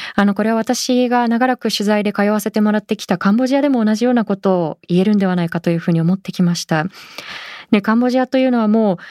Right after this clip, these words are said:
戦争が紙の上で終わってから数十年経つわけなんですけれども、あの、未だに大量の地雷が埋設をされたままで、で、そして毎年犠牲者が増えていってしまっている現状というのがあります。あ、戦争というのは紙の上で、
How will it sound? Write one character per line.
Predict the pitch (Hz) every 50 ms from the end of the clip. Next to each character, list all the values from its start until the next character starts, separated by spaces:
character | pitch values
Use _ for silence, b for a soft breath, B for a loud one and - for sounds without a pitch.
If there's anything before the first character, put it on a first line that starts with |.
| B B B
戦 | - - 254 254 247
争 | 233 - - 247 240 240
が | 226 240 233
紙 | - - 208 226 277 311
の | 330 339 339
上 | 330 349
で | 339 320
終 | 269 240
わ | 220 226
っ |
て | - - 254
か | - 214
ら | 196 180
数 | - - 202 208
十 | 196 214 208
年 | 196 180 165
経 | - 202 196
つ | - 226
わ | 208
け | 196 -
な | 185 180 170
ん | 165
で | 165
す | - -
け | - -
れ | 175 185
ど | 175 185 180
も、 | 180 190 190 180 170 170 B B B B B B
あ | - 196
の、 | 190 185
未 | 185 196 233 247
だ | 277
に | 269 277 262
大 | 240 247 262
量 | 262 262 262 262
の | 262
地 | 240 233 254
雷 | 247 247 240
が | 233 233
埋 | 226 226 233 233
設 | - 240 226 - 233
を | 226
さ | 208 - 214
れ | 214 208
た | 214 202
ま | 202 202
ま | 202 214 202
で、 | 185 170 165 165 B B B B B B -
で、 | 226 226 220
そ | - - 208
し | -
て | - 214
毎 | 208 214 208
年 | 208 214 196 - 190
犠 | 165
牲 | 190 180 - 247 240
者 | - 226 190
が | 170
増 | 165 - 269
え | 277 262
て | - 254
い |
っ | 233
て | - - 226
し | - 226
ま | 214 208
っ |
て | 202 - 214
い |
る | 202 196
現 | 180 190 196 202
状 | 190 196 190 214
と | 214 - 254
い | 233 220 214 202
う |
の | 190 175 165
が | 160 160 170 - - _
あ | - 165
り | 160 170
ま | 170 165 170 170
す。 | - - - B B B B B B B B
あ、 | B 196 196 196
戦 | 196 - 247 262
争 | 254 - - 277 269
と | 269 - 277
い | 269 269
う | 269 254
の | 226 214
は | 208 208 185 170 170 -
紙 | - 233 233 247
の | 247 254 254 262
上 | 262 262 254
で、 | 220 220 202 175 170